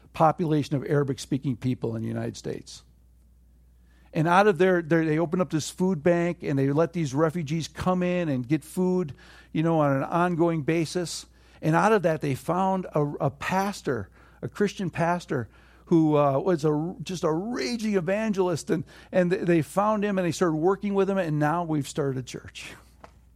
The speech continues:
We have our first Arabic-speaking church in the city of D-,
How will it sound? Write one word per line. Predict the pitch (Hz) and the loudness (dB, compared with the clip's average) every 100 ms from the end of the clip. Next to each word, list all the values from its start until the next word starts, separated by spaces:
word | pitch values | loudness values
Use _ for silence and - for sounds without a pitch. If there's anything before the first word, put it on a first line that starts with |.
| _ _ _ _ _ _ _ _ _ _ _ _ _ | _ _ _ _ _ _ _ _ _ _ _ _ _
We | 156 | 2
have | 156 | 4
our | 147 143 | 4 2
first | 180 175 - | 0 0 -2
Arabic-speaking | - 190 208 220 - - - 202 196 185 175 165 | 0 2 2 0 -6 -10 -4 -4 -2 -2 -4 -6
church | - 127 107 110 - - _ _ _ - | -4 -4 -4 -8 -18 -20 _ _ _ -8
in | 139 | -4
the | 131 | -4
city | 147 151 | -2 -2
of | 143 | -2
D-, | 135 | -4